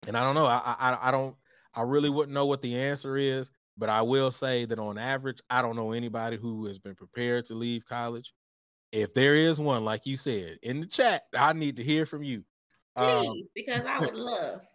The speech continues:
Speaker 2: to
Speaker 1: <laughs>
Speaker 2: know
Speaker 1: and
Speaker 2: what
Speaker 1: I,
Speaker 2: that look at, look like.
Speaker 1: and I pinned the link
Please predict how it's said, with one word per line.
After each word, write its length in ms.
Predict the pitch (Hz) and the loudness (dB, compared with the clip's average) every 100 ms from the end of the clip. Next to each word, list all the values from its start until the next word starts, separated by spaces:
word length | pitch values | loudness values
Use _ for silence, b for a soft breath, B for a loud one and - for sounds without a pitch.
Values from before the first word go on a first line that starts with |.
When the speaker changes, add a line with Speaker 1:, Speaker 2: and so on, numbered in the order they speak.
| _ _ - | _ _ -12
Speaker 2:
to 120 | 220 | -6
Speaker 1:
<laughs> 0 | |
Speaker 2:
know 120 | 214 | -2
Speaker 1:
and 100 | 190 | 0
Speaker 2:
what 180 | 139 143 | 0 0
Speaker 1:
I, 40 | |
Speaker 2:
that 140 | 190 180 | -4 -6
look 240 | 175 151 | -8 -8
at, 200 | - - | -10 -12
look 160 | 175 170 | -12 -12
like. 300 | - - - _ _ _ _ _ | -12 -14 -14 _ _ _ _ _
Speaker 1:
and 160 | 135 135 | -4 0
I 140 | 143 | 0
pinned 480 | 143 170 160 156 143 | -2 -4 -2 -2 -2
the 60 | 127 | -4
link 320 | 139 156 | -4 -6